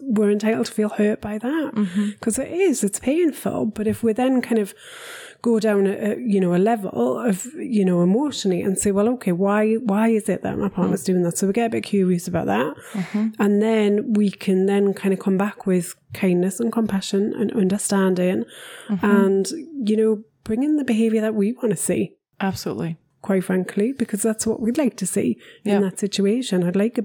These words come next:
Speaker 1: bit of care and understanding and, and compassion about kind of what's going on. I want you to be kind towards me. I want you to think of me in a, you know, a kind-hearted way. So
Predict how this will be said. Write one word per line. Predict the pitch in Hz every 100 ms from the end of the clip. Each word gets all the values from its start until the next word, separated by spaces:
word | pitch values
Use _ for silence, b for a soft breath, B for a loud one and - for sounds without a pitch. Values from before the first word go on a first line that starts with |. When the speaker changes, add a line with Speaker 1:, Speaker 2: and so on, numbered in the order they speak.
| 202
Speaker 1:
bit | 196
of | - B B B B -
care | 208 190 185 175
and | 185 226
understanding | 196 180 - 180 180 175 180
and, | 180 175 B B B B - 190
and | 180 170
compassion | - 196 185 190 - 180
about | 170 180 -
kind | 190 185
of |
what's | 185 - -
going | 180 180 208
on. | 180
I | 180
want | 202 254
you | 240 -
to | 180
be | 175 _ _ -
kind | - 185 180
towards | 175 185 180 170 -
me. | 180 175
I | 190
want | 220
you | 220
to | 202 -
think | 190 190
of | 180
me | 185 175
in | 175
a, | 175 175 B B B B -
you | 185
know, | 180
a | 170 -
kind-hearted | 196 190 175 180 190 202
way. | 220 320 - - 202
So | - 202 196 190